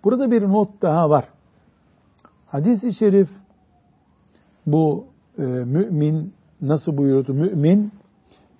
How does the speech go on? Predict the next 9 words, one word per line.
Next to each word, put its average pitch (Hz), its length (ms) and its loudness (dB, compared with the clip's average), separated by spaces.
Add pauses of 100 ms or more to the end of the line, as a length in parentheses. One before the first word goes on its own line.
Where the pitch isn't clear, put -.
(320)
kan 160 320 0
dökmediği 165 560 0
müddetçe 147 840 0 (520)
Allahu 170 440 2
Teala'nın 147 680 -2
rahmetini 160 540 -2
ummaya 165 500 0
devam 185 320 10
etsin. - 340 -2